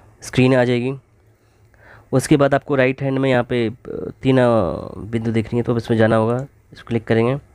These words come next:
उसके बाद आप आएंगे, यहाँ से चूज़ करना होगा आपको इमेज साइज। इमेज साइज में आइए, यहाँ पे आपको फिर इमेज साइज में कस्टम में जाना होगा।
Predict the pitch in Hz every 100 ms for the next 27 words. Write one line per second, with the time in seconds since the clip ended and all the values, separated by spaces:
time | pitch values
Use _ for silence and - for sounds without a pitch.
0 | - - - - - - - - - -
1 | 127 - 131 127 131 120 123 127 127 123
2 | - 135 127 131 127 123 120 117 127 110
3 | 110 113 - 120 127 _ _ _ _ _
4 | _ _ _ - 113 113 113 117 113 117
5 | 110 123 135 _ _ _ _ _ _ -
6 | - _ - 117 120 127 135 - 131 -
7 | 123 123 123 - 120 120 127 131 120 127
8 | 127 123 123 120 123